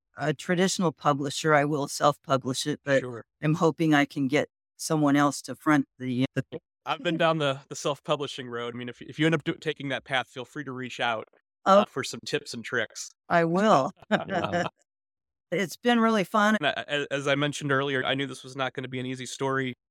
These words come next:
Speaker 2: for you to tell. Probably not an easy one for people to even hear parts of it, but there were glimmers of sunshine in there along the way, and it sounds like the closure that you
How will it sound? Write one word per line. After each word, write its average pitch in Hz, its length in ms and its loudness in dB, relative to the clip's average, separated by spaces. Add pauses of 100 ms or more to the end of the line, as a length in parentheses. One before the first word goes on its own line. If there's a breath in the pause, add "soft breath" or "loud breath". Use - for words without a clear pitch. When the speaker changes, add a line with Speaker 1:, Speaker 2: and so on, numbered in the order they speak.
(720)
Speaker 2:
for - 140 -14
you 151 40 -6
to 143 80 -10
tell. 151 380 0 (220)
Probably 147 200 -4
not 147 140 -2
an 139 60 -6
easy 139 180 -8
one 127 200 -6
for 131 180 -8
people 127 380 -10 (300)
to - 120 -12
even 127 200 -6
hear 170 220 -2
parts 120 320 -4
of 120 100 -12
it, 113 160 -6
but 120 220 -4 (500)
there 143 180 2
were 143 440 0 (120)
glimmers 143 400 -2
of 127 100 -14
sunshine 120 640 -8 (320)
in 131 140 -4
there 127 160 0
along 120 320 -6
the 117 60 -8
way, 113 420 -6
and 120 160 -8
it 113 160 -12
sounds 123 340 -6
like 123 220 -4
the 127 80 -10
closure 135 480 -4
that 120 240 -10
you 120 60 -16